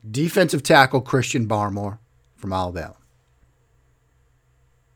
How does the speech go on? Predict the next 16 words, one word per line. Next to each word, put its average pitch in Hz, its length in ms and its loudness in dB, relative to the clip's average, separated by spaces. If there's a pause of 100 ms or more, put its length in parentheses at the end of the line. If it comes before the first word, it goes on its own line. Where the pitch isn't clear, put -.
(1200)
And 143 160 0
then 226 140 8
at 277 120 8
forty-six, - 1120 6 (1300)
they 113 160 -4
decide 131 540 2
this 233 300 2
is 214 120 -2
where 208 280 8
they're 180 120 4
going 156 340 4
to 151 160 2
address 123 360 2
the 127 100 -8
quarterback 117 560 0
position. 92 440 -16